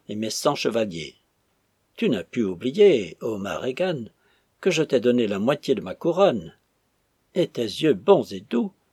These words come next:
n'ont pas le dur éclat de ceux de Goneril. » « Non, plutôt que de reprendre le chemin de sa demeure avec ma suite diminuée de moitié,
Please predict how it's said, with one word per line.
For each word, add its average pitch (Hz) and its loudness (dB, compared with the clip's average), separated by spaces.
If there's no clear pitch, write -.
n'ont 98 -10
pas 202 4
le 143 2
dur 127 0
éclat 131 0
de 120 -6
ceux 120 -2
de 110 -2
Goneril. » « 101 -2
Non, 214 2
plutôt 156 4
que 139 4
de 117 4
reprendre 143 2
le 120 0
chemin 127 -2
de 104 -2
sa - -2
demeure 127 0
avec 113 -4
ma 123 -6
suite - -6
diminuée 127 -2
de 98 -4
moitié, 196 2